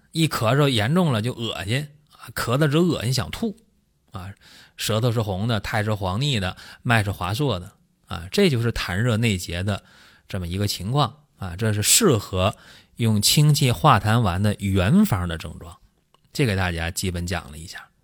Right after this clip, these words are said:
关于清气化痰丸这个方啊，大家就担心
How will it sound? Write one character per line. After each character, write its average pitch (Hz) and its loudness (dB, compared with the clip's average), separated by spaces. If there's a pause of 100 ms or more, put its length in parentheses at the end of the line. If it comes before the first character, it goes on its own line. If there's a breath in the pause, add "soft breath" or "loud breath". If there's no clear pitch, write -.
关 156 6
于 131 2
清 170 4
气 147 4
化 135 6
痰 120 4
丸 101 0
这 113 2
个 101 0
方 98 -2
啊， 90 0
大 117 2
家 110 2
就 113 2
担 107 4
心 104 0